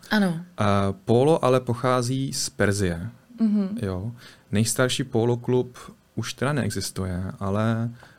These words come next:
Speaker 2: nacházel se v Indii.
Speaker 1: Mhm.
Speaker 2: A polo byl kavalérní cvik, eh, válečníky na koni, který
Speaker 1: Mhm.
Speaker 2: museli jako používat svůj meč.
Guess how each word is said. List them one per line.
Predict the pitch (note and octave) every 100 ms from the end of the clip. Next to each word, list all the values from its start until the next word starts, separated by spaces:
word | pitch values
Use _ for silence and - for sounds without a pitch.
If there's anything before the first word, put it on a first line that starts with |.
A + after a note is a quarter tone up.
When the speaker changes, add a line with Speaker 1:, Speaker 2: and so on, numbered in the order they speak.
| _
Speaker 2:
nacházel | G#2 G2 A2 A#2 A#2
se | -
v | -
Indii. | G2 F#2 E2+ A2+ - _ _
Speaker 1:
Mhm. | G#3+ F#3+ F#3 D#3+ F#3 - - _ -
Speaker 2:
A |
polo | A#2+ A2 G2+ A#2+ C3 C3+ C3+ -
byl | A2 A2+ A2+ A#2 A2+
kavalérní | - G#2+ B2 B2 B2 B2 A#2+
cvik, | A#2+ A#2 A#2 G2
eh, | G2 F#2 F#2
válečníky | G2+ G#2 A2+ - A#2+ A2+
na | F#2+
koni, | A2 A#2+ C#3 E3 E3 G#3
který | G#3 A2+
Speaker 1:
Mhm. | A2+
Speaker 2:
museli | A2 - A#2 A2+
jako | A2 -
používat | A#2 A2+ G#2+ A2 A2+
svůj | - A#2
meč. | A2+ A2 -